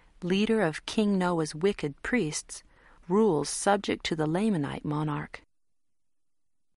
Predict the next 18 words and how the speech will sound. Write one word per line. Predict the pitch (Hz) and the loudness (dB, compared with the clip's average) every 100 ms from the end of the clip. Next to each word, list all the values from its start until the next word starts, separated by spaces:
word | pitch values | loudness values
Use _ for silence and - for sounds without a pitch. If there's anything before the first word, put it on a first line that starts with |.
| _ _ _ _ _ _ _ _ - | _ _ _ _ _ _ _ _ -10
Chapter | - 196 202 - 208 | 0 2 2 0 -2
twenty-four. | - 226 220 226 214 - 175 147 156 - _ - - _ - _ _ _ - _ - | 0 0 0 -2 -2 -2 -2 -2 -12 -18 _ -20 -20 _ -20 _ _ _ -20 _ 0
Amulon | 190 226 226 226 220 226 - | 2 4 4 4 2 0 0
persecutes | - 214 - 185 - 165 - | 2 2 2 -4 0 -2 0
Alma | 175 170 165 143 | 2 2 2 0
and | 147 156 | -2 -2
his | 185 175 | -2 -2
people. | - 202 185 147 139 - _ _ - _ _ _ _ - - - | -4 -4 -2 -2 -4 -6 _ _ -20 _ _ _ _ -20 -18 -2
They | 190 | 0
are | 196 233 | 4 2
to | 262 247 | 2 0
be | 240 | -2
put | - - - | -2 -6 -4
to | 240 | -4
death | 185 165 143 - - | 2 2 2 -2 -2
if | 180 - | -2 -2
they | - 185 | -4 -4
pray. | - - 190 170 156 156 | -4 -6 -4 -2 -4 -10